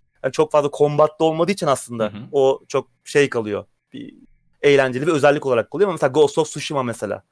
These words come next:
Speaker 1: Bir rol yapma oyunu değil ama oyunda stil nasıl oluşturulur? Bu da oyunun bir parçası çünkü sen bir oraya elbise koyuyorsan,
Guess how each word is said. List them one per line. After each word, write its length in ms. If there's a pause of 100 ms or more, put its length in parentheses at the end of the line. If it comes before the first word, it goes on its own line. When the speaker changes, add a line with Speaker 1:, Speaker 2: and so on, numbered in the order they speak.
(360)
Speaker 1:
Bir 100
rol 180
yapma 280
oyunu 280
değil 280 (340)
ama 200
oyunda 640
stil 560 (160)
nasıl 500 (420)
oluşturulur? 600 (340)
Bu 40
da 40
oyunun 240
bir 60
parçası 360
çünkü 180
sen 220
bir 100
oraya 180
elbise 380
koyuyorsan, 460